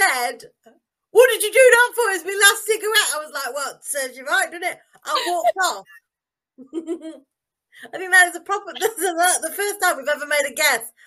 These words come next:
laugh. Uh, yeah, I told my mum, and my mum was hor-, horrified. She was like, "Lucy, she could have hit you or anything." I was like, "She wasn't gonna hit me. She was too surprised that I'd taken the cigarette off her." <laughs>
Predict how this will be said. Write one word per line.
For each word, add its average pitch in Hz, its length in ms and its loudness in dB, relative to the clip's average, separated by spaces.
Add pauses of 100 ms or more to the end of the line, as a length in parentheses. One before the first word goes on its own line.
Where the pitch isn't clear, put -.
(180)
laugh. 214 340 -4 (1000)
Uh, 240 520 -2
yeah, 240 240 -4 (260)
I 277 60 -2
told 349 320 2
my 302 80 -2
mum, 302 240 -4
and 247 80 -4
my 254 160 -8
mum 262 100 -14
was 254 160 -12
hor-, 269 180 -10
horrified. 262 760 -6
She - 80 -18
was 254 60 -8
like, 330 120 -2
"Lucy, 453 320 6
she 349 180 -4
could 381 160 -6
have 370 80 -4
hit 381 220 -6
you 294 120 -10
or 302 140 -2
anything." 381 380 0
I - 300 -16
was 494 320 0
like, 453 80 -4
"She - 100 2
wasn't 523 320 2
gonna 339 120 -2
hit 277 100 -6
me. 311 100 -10
She 403 100 -2
was 415 120 -4
too 480 300 4
surprised 359 500 -2
that 302 120 -8
I'd 277 120 -10
taken 330 340 -14
the 320 60 -20
cigarette 359 340 -6
off 453 320 0 (120)
her." 160 180 -18 (1300)
<laughs> 659 480 -8